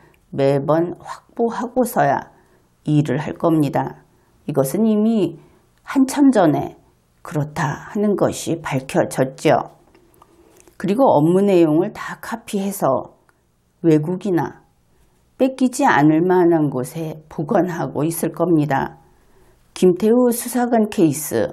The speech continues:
여러분도 보았을 겁니다. 그는 공적인 자료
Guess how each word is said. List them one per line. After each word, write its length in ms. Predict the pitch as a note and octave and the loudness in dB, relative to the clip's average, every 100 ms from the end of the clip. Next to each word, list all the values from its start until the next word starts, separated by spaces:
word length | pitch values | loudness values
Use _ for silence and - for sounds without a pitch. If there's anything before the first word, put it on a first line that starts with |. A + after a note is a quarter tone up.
| - _ _ _ _ _ _ _ _ - | -8 _ _ _ _ _ _ _ _ 0
여러분도 840 | D3+ D3 C#3 C3 C#3 B2+ - - _ _ - | 2 2 0 0 2 0 -2 -8 _ _ -12
보았을 520 | - D3 C3 - D3 | -4 -4 -2 -4 -2
겁니다. 600 | D#3 D#3 C#3+ C3+ B2+ - _ _ _ _ _ _ _ _ _ _ _ _ _ - | 2 4 4 2 -2 -6 _ _ _ _ _ _ _ _ _ _ _ _ _ -6
그는 560 | - A3 C#4 A3 - - | 2 4 4 2 0 -2
공적인 640 | F3+ F3 B3 B3 A#3 D#3 | -2 0 2 0 2 0
자료 520 | - - - - - | 0 -6 -6 -6 -8